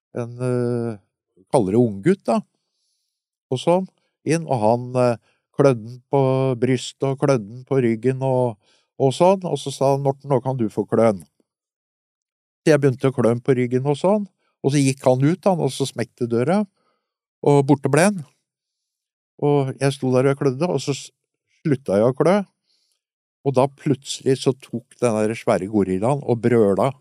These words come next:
ut, og så greip den et godt tak rundt nakken på meg, og så begynte den å si,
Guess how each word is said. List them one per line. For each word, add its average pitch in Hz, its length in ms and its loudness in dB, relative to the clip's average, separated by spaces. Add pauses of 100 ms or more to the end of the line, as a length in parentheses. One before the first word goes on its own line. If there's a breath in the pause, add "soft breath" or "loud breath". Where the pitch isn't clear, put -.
(180)
ut, 160 320 -2 (340)
og 120 120 -2
så 139 100 -4
greip 101 380 0
den 117 160 -8
et 104 100 -20
godt - 220 -6
tak 104 340 -4
rundt 107 240 -4
nakken 92 320 -8
på 101 160 -4
meg, 151 160 -4 (540)
og 117 100 -4
så 131 140 2 (180)
begynte 117 320 -2
den 110 80 -2
å 110 80 -2
si, 98 140 -6